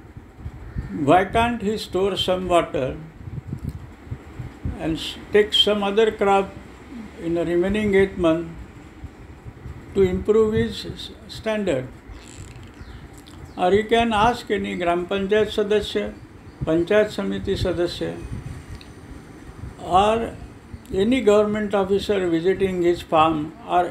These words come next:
N G Os visiting his farm. Or he can go to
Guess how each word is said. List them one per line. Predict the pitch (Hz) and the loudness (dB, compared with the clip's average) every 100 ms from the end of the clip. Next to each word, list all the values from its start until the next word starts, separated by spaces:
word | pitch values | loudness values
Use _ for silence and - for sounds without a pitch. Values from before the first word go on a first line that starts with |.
| - 175 | 0 0
N | 190 | 4
G | 220 | 6
Os | 226 190 170 | 6 6 2
visiting | 175 185 180 165 | 2 0 0 -2
his | 156 | -2
farm. | - 151 135 139 139 - - - - - - - - - - - - - - - - - - | -4 -2 -2 -4 -12 -20 -18 -16 -16 -16 -20 -20 -18 -18 -18 -20 -20 -18 -18 -18 -20 -20 0
Or | 202 | 2
he | 220 | 4
can | 233 247 240 220 | 4 2 2 4
go | 233 262 | 4 4
to | 262 254 240 208 | 0 0 0 -4